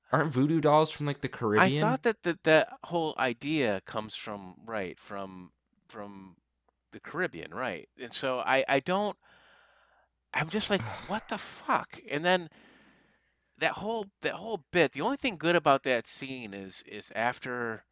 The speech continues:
Speaker 2: uh, they're, they're escaping and they're in the carts and he's trying to catch up and he jumps on a thing and he kinda has to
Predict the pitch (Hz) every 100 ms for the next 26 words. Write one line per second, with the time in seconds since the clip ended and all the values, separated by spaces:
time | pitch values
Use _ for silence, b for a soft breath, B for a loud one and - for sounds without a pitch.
0 | _ _ _ _ _ _ _ _ 104 101
1 | 92 85 85 - _ _ _ 101 95 92
2 | 90 73 _ _ _ _ 104 92 - -
3 | 107 - 98 95 90 90 98 92 - 104
4 | 92 78 - - 101 90 - 104 95 -
5 | 87 - 92 - 92 90 87 90 85 90
6 | 85 - 82 78 - 85 80 82 80 -
7 | 82 85 82 -